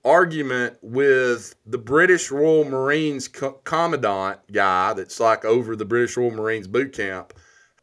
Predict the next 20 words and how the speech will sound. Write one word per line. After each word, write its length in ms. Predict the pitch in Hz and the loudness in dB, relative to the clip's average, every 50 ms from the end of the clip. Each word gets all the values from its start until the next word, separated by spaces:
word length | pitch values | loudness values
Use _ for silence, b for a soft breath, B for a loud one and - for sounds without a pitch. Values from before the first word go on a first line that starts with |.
| _ - | _ -6
who 120 | 143 135 | -4 -2
said 400 | - - - 151 143 143 135 120 | -2 0 2 4 4 4 2 2
that 140 | 127 113 - | -2 -4 -4
we 180 | 123 147 160 | -2 -4 -2
did 140 | 160 156 147 | -2 -2 -2
not 240 | 143 143 139 127 117 | -2 -2 -2 -2 0
have 240 | 139 131 123 120 113 | 0 0 0 0 -2
anybody 840 | 117 127 135 139 131 120 120 117 117 117 113 110 107 104 101 95 _ _ _ _ _ _ _ _ _ _ _ _ _ _ - | -4 -6 -6 -6 -4 -2 0 2 2 2 0 0 -4 -8 -10 -12 _ _ _ _ _ _ _ _ _ _ _ _ _ _ -6
in 180 | 120 131 135 135 | -2 0 2 2
our 180 | 131 131 131 123 | 4 4 2 2
unit 480 | 113 120 127 143 156 147 120 110 110 | 0 -2 -2 -2 0 0 0 -2 -2
that 160 | - 110 92 | -4 -6 -6
could 160 | - - 101 95 | -8 -10 -4 0
go 160 | 113 110 113 | 2 2 2
through 240 | 110 - 113 113 104 | 2 -2 -6 -6 -4
British 340 | 92 110 110 107 101 - | -2 -2 -2 -2 -2 -4
Royal 180 | - 107 110 104 | -2 -2 -2 -2
Marine 300 | 101 101 98 101 98 95 | -2 -4 -6 -6 -4 -2
boot 220 | 98 113 123 123 | -2 -2 -2 -4
camp. 300 | - - 82 78 73 - | -8 -12 -12 -12 -14 -18